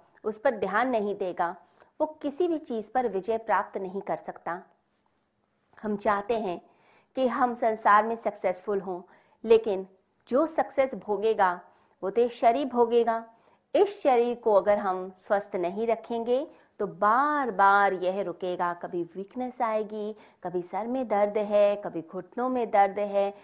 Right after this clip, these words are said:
कभी एनर्जी लेवल्स आपके डाउन चले जाएंगे, कभी लिवर में कोई प्रॉब्लम है, और ये सारी प्रॉब्लम्स आपको आगे बढ़ने से रोकेंगी। आपका मन करेगा रुक जाने का, रेस्ट करने का,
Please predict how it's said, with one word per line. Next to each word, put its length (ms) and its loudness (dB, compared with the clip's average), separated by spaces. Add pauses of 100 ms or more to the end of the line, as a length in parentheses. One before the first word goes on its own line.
(180)
कभी 300 -4
एनर्जी 460 -2
लेवल्स 480 2
आपके 300 4
डाउन 300 2
चले 320 -2
जाएंगे, 500 0 (300)
कभी 200 -4
लिवर 360 0
में 160 -2
कोई 140 2
प्रॉब्लम 500 2
है, 320 -4 (280)
और 180 2
ये 80 2
सारी 340 -2
प्रॉब्लम्स 600 -4
आपको 320 -4
आगे 360 -4
बढ़ने 320 -6
से 140 -4
रोकेंगी। 540 -6 (280)
आपका 240 -6
मन 200 -6
करेगा 420 0
रुक 240 -2
जाने 340 -2
का, 160 -2
रेस्ट 320 -4
करने 340 0
का, 220 -2